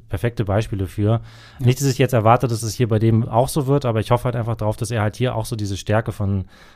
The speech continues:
Speaker 1: ähm, von, von sich halt einfach zeigen kann. Ähm, und, äh, ich bin halt auch einfach jemand, der für starke Bilder und irgendwie dazu, ähm,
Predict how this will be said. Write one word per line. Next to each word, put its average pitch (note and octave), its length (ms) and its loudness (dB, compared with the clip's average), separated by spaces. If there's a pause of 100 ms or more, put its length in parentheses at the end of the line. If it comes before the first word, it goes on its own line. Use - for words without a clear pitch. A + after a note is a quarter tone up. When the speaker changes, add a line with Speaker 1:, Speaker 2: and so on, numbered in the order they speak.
(140)
Speaker 1:
ähm, F#2 680 -2 (100)
von, F#2+ 280 0
von G2+ 160 -2
sich F#2+ 120 -4
halt G#2+ 120 -2
einfach G2 240 -6
zeigen G2+ 320 -4
kann. G#2+ 300 -4 (520)
Ähm, G2+ 400 2
und, G#2 640 0
äh, - 140 -12 (140)
ich - 280 -10
bin B2+ 100 6
halt C#3 120 4
auch A#2 100 0
einfach A#2+ 260 2
jemand, A2+ 300 2
der G#2+ 260 2
für A2 320 2
starke A#2 360 0
Bilder B2 360 2
und A#2 260 -2
irgendwie A2+ 220 -4
dazu, A#2+ 680 -2
ähm, G2+ 520 0